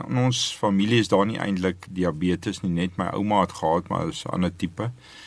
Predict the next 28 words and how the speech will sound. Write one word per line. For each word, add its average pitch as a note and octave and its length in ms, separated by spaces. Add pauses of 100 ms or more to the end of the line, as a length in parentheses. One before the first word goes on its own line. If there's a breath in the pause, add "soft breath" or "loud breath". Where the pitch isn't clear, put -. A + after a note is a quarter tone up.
(420 loud breath)
Maar G2+ 120
daar F#2+ 120
was G#2 180
geen C3 200
ander, G2+ 340 (280)
ehm, D#2+ 480 (1000 soft breath)
enige A2 380
een F2+ 140
van F2 180
ons E2+ 240
wat D#2 100
dit D2+ 160
gehad D2+ 380
het E2+ 200
nie, D2+ 220
of - 60
nie D2 160
voorgeslagte - 840
nie. D2 200 (680 loud breath)
En G2 180
sy A#2+ 160
is A#2 80
gediagnoseer G2+ 800
op F2 160
ses G2 400
en, E2+ 200
en, E2 300
en F#2+ 200